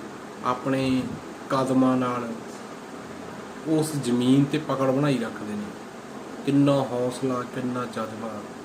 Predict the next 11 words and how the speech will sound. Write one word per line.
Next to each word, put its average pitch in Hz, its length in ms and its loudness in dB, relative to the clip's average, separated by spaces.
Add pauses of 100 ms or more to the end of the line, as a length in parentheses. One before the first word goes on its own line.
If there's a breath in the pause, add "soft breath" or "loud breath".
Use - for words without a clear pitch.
(1400)
ਇਹ 120 60 -4
ਦੇਖੋ 147 440 0 (1900)
ਕਿੱਥੇ - 400 6
ਤੱਕ 202 320 0
ਚਲੇ 131 200 2
ਜਾਂਦੇ 113 260 -4
ਨੇ। 107 140 -10 (1900)
ਤੁਸੀਂ 147 200 -2 (100)
ਪੈਰਾਂ 139 280 2
ਦੀ 143 100 4
ਬਣਾਵਟ 131 360 0